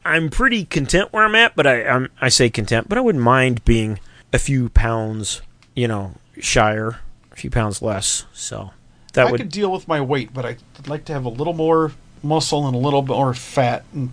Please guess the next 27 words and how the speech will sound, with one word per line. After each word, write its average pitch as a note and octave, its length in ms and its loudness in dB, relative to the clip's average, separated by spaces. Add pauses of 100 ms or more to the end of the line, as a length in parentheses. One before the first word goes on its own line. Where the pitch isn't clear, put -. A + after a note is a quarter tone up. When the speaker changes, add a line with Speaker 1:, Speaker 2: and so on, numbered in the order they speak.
(100)
Speaker 2:
probably C3 680 2
average C3 380 2
out B2 240 4
right C3+ 160 0
about B2 240 2
where B2+ 140 -2
I'm A#2+ 120 -2
at. A#2+ 240 -6 (380)
Speaker 1:
Who E3 80 6
wouldn't C#3+ 240 6
like C#3 160 4
a B2 40 6
little B2+ 200 6
more B2 180 4
muscle? A2 460 2 (580)
Speaker 2:
Err. G2+ 680 -8
Speaker 1:
Yeah. G#2+ 440 2 (500)
So. G2+ 400 -4 (540)
Speaker 2:
Ki-, A3 160 2
kind A3+ 180 2
of F#3+ 60 2
the D3 80 2
Jason, D3+ 420 -2 (180)
Jason E3+ 380 -2
Statham. B2 640 -4 (280)
Speaker 1:
Yeah? D3 360 2 (560)
Speaker 2:
Yeah. C3 380 -6